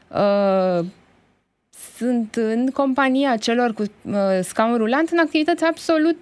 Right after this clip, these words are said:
uh, firești, la fotbal, la școală, uh, pe câmp culeg floricele, se joacă. Lucrul ăsta este foarte frumos pentru că,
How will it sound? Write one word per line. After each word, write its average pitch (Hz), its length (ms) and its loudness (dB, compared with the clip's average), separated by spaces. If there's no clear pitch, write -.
uh, 320 160 0
firești, 254 680 -2
la 214 320 2
fotbal, 202 680 0
la 226 140 0
școală, 208 880 0
uh, 220 180 0
pe 254 100 4
câmp 277 300 0
culeg 247 280 0
floricele, 226 720 0
se 214 220 -2
joacă. 247 800 0
Lucrul 302 320 0
ăsta 311 160 0
este 294 180 -2
foarte 294 300 0
frumos 247 420 -2
pentru 269 260 -2
că, 247 160 0